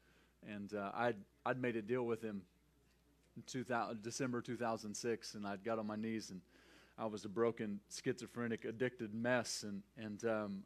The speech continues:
I told him, I said, "You build me back up the way you want me to be, and I'll,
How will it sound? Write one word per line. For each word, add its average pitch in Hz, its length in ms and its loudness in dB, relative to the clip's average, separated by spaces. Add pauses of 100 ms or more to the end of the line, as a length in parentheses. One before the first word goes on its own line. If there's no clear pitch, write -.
I 107 80 -4
told 120 280 0
him, 110 120 0
I 104 80 0
said, 104 260 -2
"You 104 80 -8
build 127 220 0
me 123 100 0
back 120 260 2
up 123 140 0
the 127 80 -2
way 113 140 2
you 113 140 0
want 117 180 -2
me 110 80 -2
to 110 80 -2
be, 120 220 0
and 110 100 -2
I'll, 107 140 -4